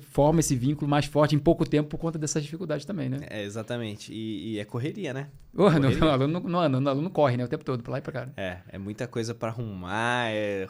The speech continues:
Speaker 2: é roupa, é não sei o que, coisa que tem que secar e molha, né?
Speaker 1: <laughs>
Speaker 2: É, n-, não é fácil,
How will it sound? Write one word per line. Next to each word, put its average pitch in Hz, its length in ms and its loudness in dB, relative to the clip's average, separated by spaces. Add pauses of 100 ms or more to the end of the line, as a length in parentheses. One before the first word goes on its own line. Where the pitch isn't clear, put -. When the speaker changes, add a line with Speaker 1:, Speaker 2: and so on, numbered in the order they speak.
(120)
Speaker 2:
é 110 100 -12
roupa, 120 640 -2
é 107 100 -8
não 110 100 -12
sei 110 160 -10
o 104 40 -10
que, 120 200 -14
coisa 117 240 -6
que - 80 -20
tem 113 120 -8
que - 120 -10
secar 123 600 0
e 117 80 0
molha, 113 480 2
né? - 180 -2
Speaker 1:
<laughs> - 600 0
Speaker 2:
É, 101 580 -4
n-, 117 220 -2
não 131 200 2
é 170 100 2
fácil, 117 500 -4